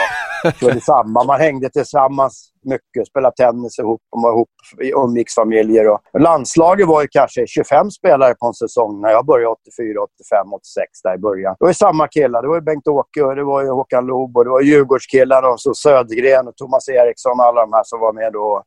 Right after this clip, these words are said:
Speaker 1: Molla och Masken. Och
Speaker 2: Mm.
Speaker 1: det var i stort sett samma killar som åkte hela tiden. Idag, sista året Pelle Mårts och Grönborg var, det var typ, det var ju sextio spelare som passerade genom Tre Kronor.
Speaker 2: Vad, vad, vad tänk-, vad tänker du om det som materialare?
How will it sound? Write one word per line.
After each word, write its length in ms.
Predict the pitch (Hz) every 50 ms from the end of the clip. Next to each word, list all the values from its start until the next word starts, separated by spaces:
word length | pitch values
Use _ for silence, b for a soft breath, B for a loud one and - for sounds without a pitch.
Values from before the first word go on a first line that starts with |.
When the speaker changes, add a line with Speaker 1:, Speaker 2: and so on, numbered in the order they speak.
| - 123
Speaker 1:
Molla 460 | 135 135 123 117 113 117 117 117 113
och 80 | 107
Masken. 520 | 104 127 135 123 - - - 143 135 127 127
Och 140 | 120 117 - _ 95
Speaker 2:
Mm. 280 | 92 90 85 85 85 -
Speaker 1:
det 60 | 147
var 60 | 165
i 40 | 175
stort 240 | - - 190 170 -
sett 180 | - 170 - -
samma 300 | - 175 151 135 139 131
killar 340 | - 156 156 123 117 139
som 180 | - - 190 185
åkte 240 | 170 - - - 139
hela 160 | 123 117 110
tiden. 380 | - - 107 98 98 101 107 117
Idag, 380 | 120 127 135 147 165 175 165 -
sista 500 | _ - - - 170 170 131 - - 196
året 280 | 180 165 160 156 147 -
Pelle 240 | 151 147 139 139
Mårts 300 | 127 131 139 135 123 - 135
och 60 | 123
Grönborg 480 | 131 139 131 123 107 107 143 190 190 156
var, 180 | 127 113 110
det 60 | 113
var 160 | 117 147 156 143
typ, 200 | - 147 135 -
det 60 | - 123
var 80 | 131
ju 60 | 156
sextio 460 | 156 - 185 165 - - - - 156 131
spelare 500 | - _ 156 139 120 123 131 156 175 -
som 140 | - 165
passerade 440 | - - 170 - - 139 127 120 120
genom 200 | 117 110 110 107
Tre 120 | - - 110
Kronor. 360 | - 117 110 87 85 90 90 _ _ _ _
Speaker 2:
Vad, 640 | - 107 139 160 160 160 165 165 160 135 156 151 156
vad, 220 | 180 180 131 165
vad 140 | 180 185 -
tänk-, 220 | - 190 175 180 -
vad 140 | 170 190 180
tänker 260 | 190 180 160 151 147
du 240 | 127 135 135 156 190
om 100 | 190 185
det 260 | 185 175 147 139 135
som 300 | 156 151 139 143 139 147
materialare? 720 | 151 143 - - 147 143 135 127 120 120 123 139 156 147